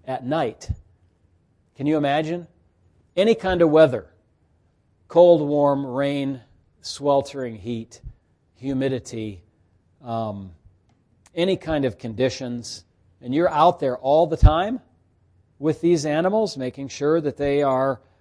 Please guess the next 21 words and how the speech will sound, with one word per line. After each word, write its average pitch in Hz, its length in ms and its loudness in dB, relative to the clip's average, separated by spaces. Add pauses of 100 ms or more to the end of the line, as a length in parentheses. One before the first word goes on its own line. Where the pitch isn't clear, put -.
(160)
okay 147 520 4
and 107 180 -4
protected 147 540 -2
from 127 260 -6
wild 127 420 0
beasts 143 560 2
and 110 220 -14 (140)
thieves 160 640 2
and, 120 280 -8
uh, 113 60 -8
rustlers 156 760 2
and 120 80 -10
all 143 280 2
the 135 80 -4
rest. 135 440 -2 (640)
That's - 140 -18
quite 220 260 -6
an 180 100 -10
existence, 120 640 -4
isn't 117 260 -4
it? 101 120 -20